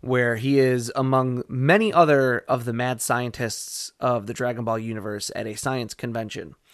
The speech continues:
It's the only other time we ever see him in anything official for Dragon Ball again. One other note on him is,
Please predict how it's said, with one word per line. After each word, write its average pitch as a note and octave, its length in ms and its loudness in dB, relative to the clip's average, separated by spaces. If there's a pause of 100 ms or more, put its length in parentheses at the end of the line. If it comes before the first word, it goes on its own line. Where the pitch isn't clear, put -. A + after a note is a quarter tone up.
(220)
It's - 120 -16
the B2+ 100 0
only D#3+ 180 8
other D#3+ 160 8
time C3 280 2
we B2+ 120 2
ever A#2 160 -2
see A#2+ 260 -4
him A2+ 220 -6
in A2 100 -6
anything A2 540 -8
official A2 580 -4 (360)
for B2+ 160 -6
Dragon G2+ 320 -6
Ball - 160 -6
again. - 400 -12 (680)
One D3+ 300 8
other G3+ 240 8
note D3+ 260 6
on C#3+ 140 4
him C3+ 380 0
is, A#2+ 560 -2